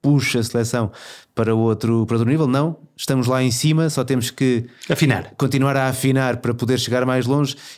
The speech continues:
Speaker 1: e aí creio que não seria esse o perfil.
Speaker 2: Pergunta final. A mim venderam-me que ia ter um Brasil, eh, com a Argentina nas meias finais e um Portugal-França, e acabo por levar com Marrocos e com a Croácia.
Speaker 1: Sim.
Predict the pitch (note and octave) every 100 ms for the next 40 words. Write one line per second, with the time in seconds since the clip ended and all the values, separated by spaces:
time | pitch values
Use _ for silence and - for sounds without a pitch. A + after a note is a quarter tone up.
0 | - A2+ A#2+ A#2+ A#2+ B2 A#2+ A#2+ A2+ A2+
1 | A2 A2 - G#2 F#2+ - E2 D2+ - C#3
2 | C3 D#3 C#3 - G#2+ F#2 E2 - - C3
3 | - C3+ D#3 F3+ C3 D3 A#2+ B2 B2 B2+
4 | - A2+ A2+ A2+ A2+ A2 A2 G2 G#2+ G#2+
5 | G2 A#2 B2 A#2 A2+ A2+ A2 - G#2+ G#2
6 | G2+ G2+ A2+ A2+ G#2 A2+ A#2+ A#2+ A#2 G#2
7 | A2+ G2+ G#2+ G#2 G#2 G#2+ G2 - A2 A#2+
8 | A#2 A2+ A#2+ - B2+ - - - - A2
9 | A2 G#2+ A#2+ A2+ G2 G#2+ G2 G2+ G2+ G#2
10 | G2+ F#2+ G2 G2+ G2+ F#2 F#2+ - F#2+ -
11 | F2+ F2 F2+ - F#2+ G2+ - - G2+ F2